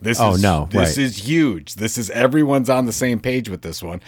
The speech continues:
Speaker 1: And now they're taking into this bipartisan group to try to ban it. And by the way, I did read the actual bill. Um,
Speaker 2: Oh, you did?
Speaker 1: I
Speaker 2: Oh,
Speaker 1: did.
Speaker 2: wow.
Speaker 1: I read the actual bill, and it does, it goes through what you said, and it makes it clear, like, oh, yeah, that's definitely written for,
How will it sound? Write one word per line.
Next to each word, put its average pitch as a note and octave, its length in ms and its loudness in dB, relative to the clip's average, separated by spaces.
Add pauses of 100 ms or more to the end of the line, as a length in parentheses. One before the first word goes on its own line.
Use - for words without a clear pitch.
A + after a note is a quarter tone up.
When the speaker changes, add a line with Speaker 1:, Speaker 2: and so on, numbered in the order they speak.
(460)
Speaker 1:
And A2 200 0
now G#2+ 180 2
they're G#2+ 140 2
taking A2 380 0
into G#2+ 180 0
this F#2+ 160 -4
bipartisan G2+ 720 -4
group G2 340 -4
to F#2+ 100 -10
try F#2+ 240 -4
to F2 80 -6
ban F#2+ 320 -4
it. F2 160 -12
And G#2 100 -4
by B2+ 120 0
the G#2+ 100 2
way, A2+ 180 2
I F2+ 100 0
did F#2+ 280 -2
read F2 460 -4 (580)
the F2 520 -6
actual F#2+ 460 -2
bill. F2 480 -8 (640)
Um, D#2 340 -4 (100)
Speaker 2:
Oh, C3 100 -2
you B2+ 160 0
did? A#2 360 -2
Speaker 1:
I - 100 -2
Speaker 2:
Oh, B2+ 60 0
Speaker 1:
did. - 80 0
Speaker 2:
wow. G2+ 240 -2 (100)
Speaker 1:
I F2+ 120 -8
read F#2+ 240 -4
the F#2+ 120 -6
actual G2 360 -4
bill, F#2+ 440 2
and G#2+ 160 0
it F#2 140 -4
does, A#2 340 2
it A2 200 -6
goes B2+ 280 2
through C#3 160 -2
what A2 220 2
you A2+ 100 0
said, A2 340 0
and F#2+ 120 -2
it F2 180 -8
makes G2+ 300 -2
it F#2 40 -4
clear, G2 400 -2
like, E2 200 -2
oh, B2+ 160 2
yeah, E2 200 -4
that's F2+ 220 -4
definitely F#2 320 -4
written G2 240 -2
for, E2 300 -4